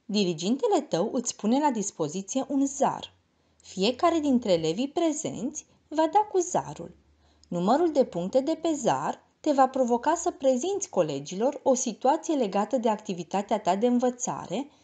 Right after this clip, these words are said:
în care ai simțit emoția dată. De exemplu, dacă aruncând cu zarul observi trei puncte, vei spune când te-ai simțit bucuros la școală pentru că ai știut lecția,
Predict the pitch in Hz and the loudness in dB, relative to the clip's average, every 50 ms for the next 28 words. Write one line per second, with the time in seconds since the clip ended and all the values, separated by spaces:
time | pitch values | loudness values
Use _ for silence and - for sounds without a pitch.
0 | _ _ _ _ - 381 381 381 403 392 392 381 359 294 - 254 214 196 202 - | _ _ _ _ -8 -6 0 4 6 6 6 6 4 2 0 -2 -2 -2 -2 -2
1 | 277 311 302 - - 220 175 160 156 156 156 - - 294 302 277 269 330 330 285 | -4 -4 -4 -6 -6 -4 -2 -2 -4 -4 -4 -2 0 0 0 0 0 0 0 0
2 | - - - - - _ _ _ _ _ _ _ _ _ _ _ - 160 175 220 | -2 -8 -12 -12 -12 _ _ _ _ _ _ _ _ _ _ _ -4 2 4 4
3 | 311 349 339 - - 233 165 143 139 139 - 139 143 175 247 277 - _ _ _ | 4 2 0 -2 0 0 0 0 -2 -8 -8 -8 -6 -6 -6 -8 -10 _ _ _
4 | _ _ - 226 233 226 233 247 220 214 214 202 202 - 294 370 403 381 - 359 | _ _ 6 6 6 8 8 6 4 4 4 2 0 -2 -2 -4 -2 -2 -2 -2
5 | 302 247 285 269 247 226 208 190 175 170 - - - - 185 170 - - - 180 | 0 4 6 6 6 6 4 2 -2 -4 -6 -8 -6 -4 -4 -4 -2 0 2 4
6 | 175 160 160 - - - 151 170 269 370 403 - - - 143 127 170 - - - | 4 2 0 -4 -4 -2 0 2 2 2 0 -2 -4 -6 -4 -6 -6 -6 -4 -2
7 | 208 330 392 - _ _ _ _ _ _ _ _ _ - 403 415 370 - - - | -2 -2 -4 -8 _ _ _ _ _ _ _ _ _ 0 2 2 2 2 0 -2
8 | - 269 294 349 359 349 - - - - 440 494 494 480 427 381 294 - 269 247 | -2 -2 0 0 -2 -4 -6 -6 -4 0 0 0 2 2 2 2 2 2 2 0
9 | 226 226 - 294 247 233 208 214 202 - - 226 220 262 370 415 - - 240 190 | 2 2 0 0 0 -2 -4 -4 -6 -6 -4 0 2 2 2 2 0 -2 -2 -2
10 | 165 - - - - 123 120 135 151 185 254 370 381 - - _ - 285 277 269 | -2 -4 -6 -4 -4 -2 -2 -2 0 0 0 0 0 -4 -4 _ 4 4 4 4
11 | 247 269 262 - - 240 226 208 - - 226 202 196 - - 240 226 226 - 185 | 2 -2 -2 2 4 6 6 6 4 2 0 0 -2 -2 -4 -4 -4 -4 -6 -6
12 | 160 147 151 202 - - - - 302 294 277 269 262 262 - | -4 -2 -2 -2 -4 -8 -6 -2 0 2 2 2 2 0 -6